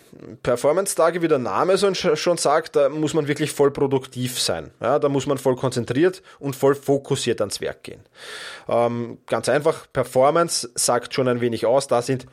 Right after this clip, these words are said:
Spitzenleistungen nötig. Was erledige ich an Performance-Tagen so? Ich schreibe meine Artikel für den Blog, ähm, ich recherchiere für Artikel, und für die Podcasts, die ich mache. Ähm, ich nehme meine Podcasts auf. Ja, also heute ist Performance-Tag.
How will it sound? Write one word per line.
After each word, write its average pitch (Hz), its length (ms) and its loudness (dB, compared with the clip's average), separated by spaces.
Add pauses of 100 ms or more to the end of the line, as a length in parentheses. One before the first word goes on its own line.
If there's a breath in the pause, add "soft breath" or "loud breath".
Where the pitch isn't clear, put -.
(140)
Spitzenleistungen 104 1000 -2
nötig. - 460 -12 (1120 loud breath)
Was 123 180 0
erledige 156 340 2
ich 220 100 4
an 220 80 0
Performance-Tagen 208 760 2
so? 208 180 4
Ich 185 120 0
schreibe 147 240 2
meine 120 160 2
Artikel 214 380 0
für 160 140 4
den 120 120 2
Blog, 165 360 2
ähm, 147 360 2
ich 135 160 -2
recherchiere 135 580 0
für 233 180 2
Artikel, 214 580 -2 (200)
und 190 260 -2
für 208 120 0
die 208 100 -4
Podcasts, 185 640 0
die 180 80 -2
ich 165 100 -2
mache. 160 420 0 (540 loud breath)
Ähm, 139 300 0
ich 147 160 -4
nehme 143 200 2
meine 127 180 2
Podcasts 113 520 -2
auf. 147 360 0 (140)
Ja, 160 280 0
also 120 260 0
heute 139 260 2
ist 127 320 -4
Performance-Tag. 147 680 0